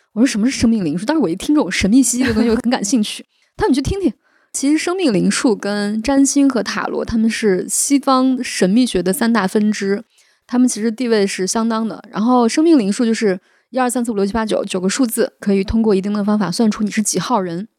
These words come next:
我当时呢，就算了一下我自己，我是四号人。四号人的特点是什么呢？四就代表说逻辑思维以及读书，他说你是一个喜欢读书的人，然后呢，逻辑思维也很强，也很聪明。但是四号的缺点是什么呢？缺乏安全感。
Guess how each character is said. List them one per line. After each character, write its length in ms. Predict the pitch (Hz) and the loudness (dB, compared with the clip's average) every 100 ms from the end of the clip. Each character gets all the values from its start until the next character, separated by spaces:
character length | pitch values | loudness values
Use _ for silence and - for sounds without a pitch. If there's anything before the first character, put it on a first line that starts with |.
| _ _ _ _ _ | _ _ _ _ _
我 100 | 226 | -4
当 200 | 220 262 | -2 0
时 120 | 285 | 0
呢， 160 | 220 208 | 0 0
就 280 | 202 208 190 | 0 0 0
算 220 | 196 254 | 0 0
了 80 | 196 | 0
一 60 | |
下 160 | 190 202 | 0 0
我 120 | 196 | -2
自 160 | - 196 | -2 -6
己， 280 | - - - - | -6 -8 -10 -4
我 140 | 190 | -2
是 200 | 180 202 | -2 -4
四 260 | 202 - 302 | -4 -2 -4
号 180 | 220 - - | -4 -6 -10
人。 160 | - 233 _ _ _ _ - | -16 -18 _ _ _ _ -10
四 120 | - | -6
号 160 | 359 302 | -2 0
人 100 | 208 | 0
的 60 | 202 | -4
特 160 | - | -4
点 120 | 220 | -4
是 140 | 185 190 | -6 -6
什 80 | 170 | -6
么 80 | |
呢？ 100 | 190 | -6
四 280 | 208 - 330 | -6 -4 -2
就 100 | 226 | 0
代 140 | 214 190 | 0 0
表 180 | 185 | -2
说 300 | 185 196 190 | -4 -4 -2
逻 240 | 190 185 185 | 0 2 0
辑 160 | 226 | -2
思 260 | 226 - 233 | -6 -6 -6
维 140 | 190 - - | -6 -8 -12
以 120 | - | -12
及 280 | 180 185 185 | -8 -4 -4
读 200 | 185 190 | -2 -2
书， 380 | 220 - 247 254 - | -2 0 -2 -2 -4
他 80 | |
说 100 | 233 | -2
你 80 | 226 | -2
是 140 | 175 208 | -2 -4
一 80 | |
个 260 | 202 196 202 | -2 -2 -2
喜 160 | - 180 | -2 0
欢 140 | 196 | 0
读 100 | 202 | -2
书 160 | 220 302 | -4 -2
的 80 | |
人， 160 | 269 - - _ _ _ | -4 -6 -18 _ _ _
然 180 | 185 208 | -4 -2
后 120 | 240 | 0
呢， 120 | 208 | 0
逻 140 | 190 | 0
辑 80 | 208 | 0
思 140 | 240 240 | -2 -2
维 80 | |
也 40 | 220 | -2
很 140 | 208 | -2
强， 300 | 180 185 180 | -2 -2 0
也 40 | 208 | 2
很 120 | 208 | 2
聪 180 | - 285 | 2 2
明。 180 | 269 - _ _ - | 2 -4 _ _ -6
但 120 | 285 | -4
是 100 | 277 | -4
四 240 | - 392 | -2 -2
号 220 | 269 262 | -2 -2
的 80 | 196 | -4
缺 240 | 190 - 202 | -4 -2 -2
点 120 | 170 | -2
是 100 | 175 | -2
什 100 | 170 | 0
么 100 | 165 | 0
呢？ 140 | 180 | -2
缺 180 | - 262 | -4 -4
乏 140 | 247 208 | -2 -2
安 220 | - 226 | 0 0
全 240 | 247 190 180 | 0 -4 -14
感。 220 | - | -16